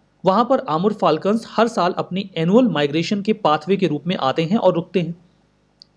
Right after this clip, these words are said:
खाते क्या हैं? जैसे कि मैंने कहा, शिकारी पक्षी हैं, तो ड्रैगन फ्लाइज और इंसेक्ट का शिकार किया करते हैं अपने भोजन के लिए। आईयूसीएन का स्टेटस है इनका लीस्ट कंसर्न, इंडियन वाइल्डलाइफ प्रोटेक्शन एक्ट of नाइनटीन सेवेंटी टू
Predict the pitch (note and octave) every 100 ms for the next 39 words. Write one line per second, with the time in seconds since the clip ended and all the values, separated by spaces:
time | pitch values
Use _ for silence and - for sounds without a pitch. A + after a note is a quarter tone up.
0 | _ - G3 F#3+ C#3+ C3+ B2+ D3+ E3 F#3
1 | F3 F3+ F3+ F#3+ F#3+ F3 F#3 F3+ - F3+
2 | E3+ A3+ - _ _ _ _ - F3+ F3
3 | F3+ A3+ F#3 E3+ A3+ - F3+ F3+ F#3 F3
4 | C4 - A3 F#3 D#3+ D#3+ E3 D3 C#3 C3
5 | D3 G3+ F3 F#3 C3+ C3+ C3+ C3 A#2+ A2
6 | - _ _ _ _ _ _ - E3 G3
7 | A3+ A#3+ A3+ A#3+ G#3 F3+ G#3+ A3 G3 A3
8 | F3 G#3 - E3+ D3+ - A2+ - _ _
9 | _ _ _ _ - F3+ G3 A3 F#3 D3+
10 | E3+ G3+ G3+ F3+ F3 A3+ F#3 D#3+ G3+ F#3
11 | D3 D3+ G3 G3 D#3 D#3 F3 E3+ F#3